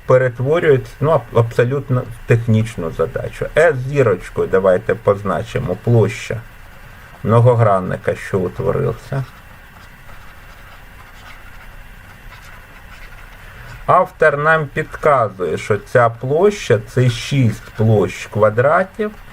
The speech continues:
і вісім площ правильних шестикутників. Ну, буду малювати. На-, настрій помалювати трішечки. Ну, давайте шукати. Площа квадрата — це Б квадрат,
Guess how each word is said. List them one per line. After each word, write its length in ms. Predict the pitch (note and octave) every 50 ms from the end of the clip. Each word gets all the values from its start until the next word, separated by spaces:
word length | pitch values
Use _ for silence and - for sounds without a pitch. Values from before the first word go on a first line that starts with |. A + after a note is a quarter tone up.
| - - - - - - - -
і 220 | A2 A2+ A#2+ A#2 A#2
вісім 640 | F#2 G2+ A2+ C3+ E3+ F3+ F3+ - - E3+ E3+ - A2+ - - - - - -
площ 480 | - G#2 G#2+ A#2 C3 C#3 C#3 - - - - - - - - - -
правильних 640 | - F#2+ G#2 A2+ A2+ A2+ A2+ A2 G#2 G#2+ G#2 G#2+
шестикутників. 880 | - - G#2+ G2+ - - - - - - - - - - - A#2 - D3
Ну, 80 | F#3 E3
буду 320 | B2 B2+ C3 B2 A#2+ A2+
малювати. 600 | A2+ A#2 A2 G#2+ G#2 F#2+ - - - - - - A#2 - G#2 - - - - - -
На-, 160 | A2+ B2 - A2+
настрій 440 | A#2+ C#3+ E3 D#3+ - - E3 C3 B2
помалювати 840 | A#2 - A#2 A2+ A#2 A#2 A#2 A2+ A2+ G#2 F2+ D#2+ - A2+ - - -
трішечки. 680 | - - - - - - - A2+ A2+ - - - A#2 A#2 - - - - - - - - - - - - - - -
Ну, 100 | D3 F3+
давайте 480 | G3 G3 E3 C#3+ D#3 D#3+ D#3 - D3 C3+
шукати. 600 | B2 - - B2 A#2 - - - - - - -
Площа 580 | - - - C3 D#3+ F#3+ F#3 - - - E3+ D3+
квадрата — 880 | - - D#3 D3+ D#3 D3 C3+ C3+ B2 G#2+ F#2 F#2 - - - A2 B2+ C#3 - - - - - - - - - - - - - - - - - - - - - - - -
це 120 | - A#2
Б 240 | A2 A2 A#2 A2+ A2
квадрат, 640 | A2+ - G2+ G2+ F#2+ F#2 F#2 F#2 F2+ G2 G#2+ C3+